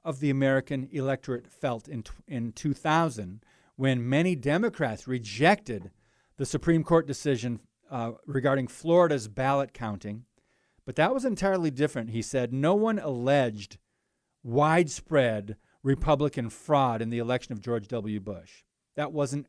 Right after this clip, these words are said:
alleged. The issue in that extremely close election involved a faulty voting system that resulted in hand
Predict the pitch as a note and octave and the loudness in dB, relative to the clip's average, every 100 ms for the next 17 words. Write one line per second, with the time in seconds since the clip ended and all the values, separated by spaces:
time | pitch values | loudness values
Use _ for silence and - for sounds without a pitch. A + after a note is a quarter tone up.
0 | - G#2 G#2+ A2+ F2 D#2+ _ _ _ _ | -10 -8 -4 -4 -6 -16 _ _ _ _
1 | _ _ _ A#2+ D#3+ G3 - D#3 C3+ - | _ _ _ 2 6 6 4 0 0 -4
2 | _ _ D3+ C3+ A2 C#3+ G3 G#3 - C3 | _ _ -6 -4 -2 4 4 4 -2 -14
3 | - D#3 C3+ - C3+ B2 B2+ C3 C3+ B2 | -4 0 0 -2 -4 -2 -4 -4 -4 -8
4 | A2 C#3+ C3+ A#2+ - - A#2+ A#2+ C#3 B2 | 0 2 2 0 -8 -4 -4 -2 -6 0
5 | D3 D#3 C#3+ - G2+ - E2 D2+ _ _ | 2 2 -2 -8 -14 -12 -16 -18 _ _
6 | _ _ _ _ F3 E3 C3+ D3 C#3+ C#3+ | _ _ _ _ -4 -2 4 4 4 -2
7 | D3 B2 D#3 D#3+ D#3 D3 | -2 -2 -2 0 -2 -6